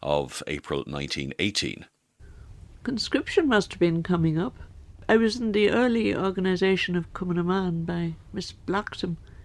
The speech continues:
Speaker 2: She was a member of the executive, but, uh, also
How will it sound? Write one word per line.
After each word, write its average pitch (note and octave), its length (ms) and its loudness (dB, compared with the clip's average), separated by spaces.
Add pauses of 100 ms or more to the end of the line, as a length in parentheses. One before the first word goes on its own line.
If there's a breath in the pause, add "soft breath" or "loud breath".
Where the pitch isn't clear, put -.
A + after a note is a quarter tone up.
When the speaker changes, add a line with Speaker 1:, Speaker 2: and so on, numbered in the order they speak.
(140 soft breath)
Speaker 2:
She - 220 -6
was F#3 160 -4
a - 20 -4
member F#3+ 400 0
of F3 120 -4
the F3+ 120 2
executive, F3 640 -4 (1120 loud breath)
but, G3 200 0 (180)
uh, - 140 -2 (680)
also B3 520 2